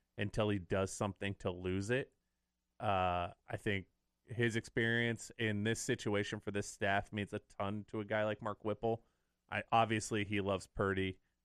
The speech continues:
Uh, I know, Zach, you love Purdy as well. I just think the experience wins out. Um,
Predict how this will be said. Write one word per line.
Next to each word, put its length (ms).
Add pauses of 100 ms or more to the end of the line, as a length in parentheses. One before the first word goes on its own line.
Uh, 40
I 260
know, 220
Zach, 320
you 160
love 260
Purdy 260
as 140
well. 340 (460)
I 240
just 340
think 220 (100)
the 80
experience 680
wins 300
out. 340 (540)
Um, 420